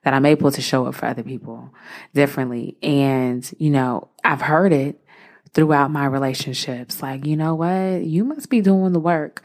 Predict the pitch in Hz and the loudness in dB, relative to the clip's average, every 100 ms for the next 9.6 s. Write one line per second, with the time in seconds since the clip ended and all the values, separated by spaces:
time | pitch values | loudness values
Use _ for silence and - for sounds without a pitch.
0 | - - - - - 175 165 175 185 233 | -18 -18 -16 -6 2 4 4 0 2 2
1 | 214 196 190 190 185 185 175 160 170 170 | 4 4 4 4 2 2 2 2 4 4
2 | 165 - 185 180 165 - 147 147 139 143 | 2 0 0 2 0 -4 -4 -6 -6 -6
3 | 139 139 143 156 131 131 175 220 214 202 | -6 -6 -4 -4 -6 -4 2 4 4 4
4 | 196 190 185 - - - 151 170 - 190 | 4 2 -2 -8 -10 -4 0 -2 0 0
5 | 185 180 143 143 135 139 - - _ _ | 0 0 -2 -2 -4 -8 -10 -20 _ _
6 | - _ 196 175 156 151 147 147 143 139 | -20 _ 2 4 4 4 0 -4 -6 -6
7 | 139 139 151 151 147 165 143 139 127 123 | -6 -8 -4 -4 0 0 0 -2 -6 -10
8 | 127 127 - - - 196 147 131 131 - | -10 -12 -14 -12 0 0 2 -2 -4 -4
9 | 131 127 139 139 160 | -6 -8 -6 -4 -4